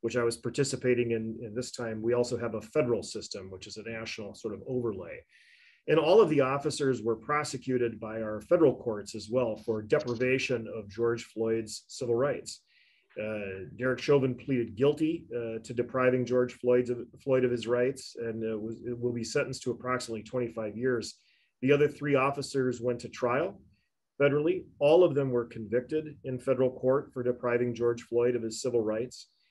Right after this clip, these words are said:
And now we proceed with the rest of the state prosecution, and that's what I'm preparing to do, uh, at this time, uh,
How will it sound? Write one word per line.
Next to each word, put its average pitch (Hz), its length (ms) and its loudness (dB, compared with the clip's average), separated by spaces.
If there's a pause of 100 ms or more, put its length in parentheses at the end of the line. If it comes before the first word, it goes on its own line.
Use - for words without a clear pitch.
(320)
And 131 140 0
now 139 240 4
we 143 160 4
proceed 135 560 0
with 117 140 0
the 117 80 -4
rest 123 260 0
of 113 100 -6
the 107 80 -8
state 131 360 -4
prosecution, 101 760 -12
and 101 100 -12
that's 107 200 -10
what 107 120 -6
I'm 98 160 -10
preparing 110 480 -6
to 98 100 -18
do, 90 360 -12 (160)
uh, 95 220 -14
at 95 100 -16
this 104 200 -10
time, 76 300 -16 (280)
uh, 95 260 -12